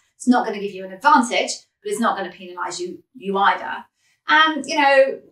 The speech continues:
as many people's grannies would say, my granny would never say this because she was hard as nails, but it's nice to be nice. So if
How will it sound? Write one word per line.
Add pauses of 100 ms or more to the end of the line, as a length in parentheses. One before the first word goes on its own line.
(120)
as
many
people's
grannies
would
say,
my
granny
would
never
say
this
because
she
was
hard
as
nails,
but (480)
it's
nice
to
be
nice. (220)
So
if